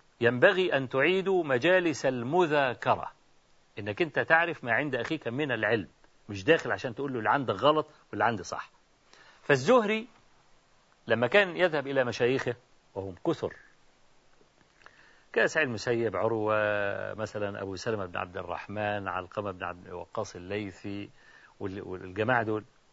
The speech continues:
فعايز يحفظ الحديث ال-، أو الم-، المجلس اللي هو حفظه، فعايز ي-، إيه، يكرر. فيقوم كان عنده جارية، يجي من ال-، بالليل كده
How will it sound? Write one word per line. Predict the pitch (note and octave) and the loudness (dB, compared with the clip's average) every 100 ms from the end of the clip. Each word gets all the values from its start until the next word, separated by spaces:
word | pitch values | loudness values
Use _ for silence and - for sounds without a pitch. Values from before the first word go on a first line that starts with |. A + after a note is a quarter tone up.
| _ _ _ - _ - | _ _ _ -20 _ -2
فعايز | A#2+ B2 G3+ F#3 C3 | 2 4 4 4 2
يحفظ | F3+ - - E3 B2+ - _ _ _ _ _ _ _ A2+ | 2 2 -4 -4 -4 -18 _ _ _ _ _ _ _ -6
الحديث | - A#2 C#3+ C#3 - G#2+ | -4 -2 0 -2 -6 -12
ال-، | G#2 | -8
أو | G#2 G#2 | -4 -4
الم-، | G2+ | -2
المجلس | A2+ A2 C3 C3+ A#2+ | -4 0 0 2 -2
اللي | A#2 A2 | -4 -2
هو | |
حفظه، | B2 C#3 G2 - _ _ _ _ _ _ _ _ _ _ _ _ _ _ | 2 0 0 -8 _ _ _ _ _ _ _ _ _ _ _ _ _ _
فعايز | - G#2 F#3+ G#3 D#3 | 2 6 6 4 0
ي-، | D3+ | 0
إيه، | D3+ F3+ F#3 D#3 | 4 4 4 0
يكرر. | B2 D#3+ C3 E2+ - _ _ _ _ _ _ _ _ _ - | 4 2 2 -8 -14 _ _ _ _ _ _ _ _ _ -2
فيقوم | B2+ F#3+ A#3+ | 2 4 2
كان | G3 F3 | 2 2
عنده | F3 G3+ E3+ | 2 0 2
جارية، | D3+ D3 E3+ C#3 - _ _ _ _ _ _ _ _ _ _ _ - | 4 4 2 0 -8 _ _ _ _ _ _ _ _ _ _ _ -6
يجي | D3 F#3+ E3 | 0 0 0
من | D3+ C#3+ | -4 -4
ال-، | C3 B2+ A#2+ A2+ A2+ G#2+ F#2 | -4 -6 -8 -10 -12 -14 -16
بالليل | A#2 A#2+ B2 E3 D3 | -6 -4 2 2 2
كده | - C3+ | -2 -4